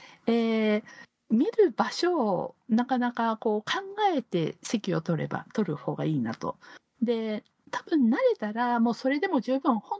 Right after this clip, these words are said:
当にあの、御園座ってちょっとこじんまりしてるのもあって、そんなすごく後ろでもすごくよく見えるんですよ。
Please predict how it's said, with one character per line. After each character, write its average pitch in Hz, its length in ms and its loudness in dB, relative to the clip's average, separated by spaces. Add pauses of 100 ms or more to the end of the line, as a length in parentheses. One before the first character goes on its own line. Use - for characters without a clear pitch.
当 381 80 -2
に 381 120 -6
あ 349 80 -2
の、 320 140 2
御 302 80 4
園 247 60 4
座 403 360 -2
っ 415 60 -14
て 349 120 -2
ち - 80 -4
ょ 339 40 0
っ - 20 -20
と 175 140 -2
こ - 160 -4
じ 277 120 0
ん 311 80 2
ま 302 100 2
り 190 100 0
し - 100 -12
て 180 120 0
る 170 100 -2
の 165 140 2
も 151 160 2
あ 185 40 0
っ 190 60 -6 (180)
て、 170 220 0 (960)
そ - 160 -4
ん 330 100 2
な 330 160 0
す - 160 -8
ご 453 140 4
く - 120 -2
後 - 260 -2
ろ 233 40 0
で 202 100 -4
も 185 180 -4
す - 160 -4
ご 285 100 2
く 262 140 -2
よ 220 80 -2
く - 80 -6
見 170 160 0
え 160 60 0
る 160 120 -4
ん - 60 -4
で 147 80 -4
す - 160 -8
よ。 123 100 -4